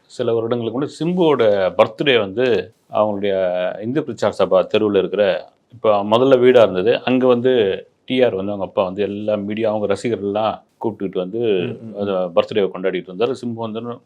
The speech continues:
Speaker 1: உண்மையா பாத்தீங்கன்னா இதெல்லாம் வந்து காசு கொடுத்து கூட்டிட்டு வந்த மாதிரி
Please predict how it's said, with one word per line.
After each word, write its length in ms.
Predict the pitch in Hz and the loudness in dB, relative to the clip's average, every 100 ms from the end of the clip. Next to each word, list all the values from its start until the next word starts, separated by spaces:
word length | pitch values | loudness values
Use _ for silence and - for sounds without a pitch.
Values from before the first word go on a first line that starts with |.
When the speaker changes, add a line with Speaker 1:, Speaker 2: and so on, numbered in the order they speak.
| _ | _
Speaker 1:
உண்மையா 520 | - 151 214 196 202 196 | -4 -2 0 -2 -4 -2
பாத்தீங்கன்னா 760 | 131 123 120 123 135 131 107 | 4 4 2 -4 -2 0 0
இதெல்லாம் 420 | 104 104 120 139 | -2 2 2 2
வந்து 240 | 139 139 131 | -2 -4 -6
காசு 360 | 135 165 170 160 | 0 2 2 -4
கொடுத்து 280 | 143 - | -8 -8
கூட்டிட்டு 300 | 135 123 120 | -8 -8 -6
வந்த 160 | 107 101 | -6 -6
மாதிரி 240 | 107 113 | -6 -6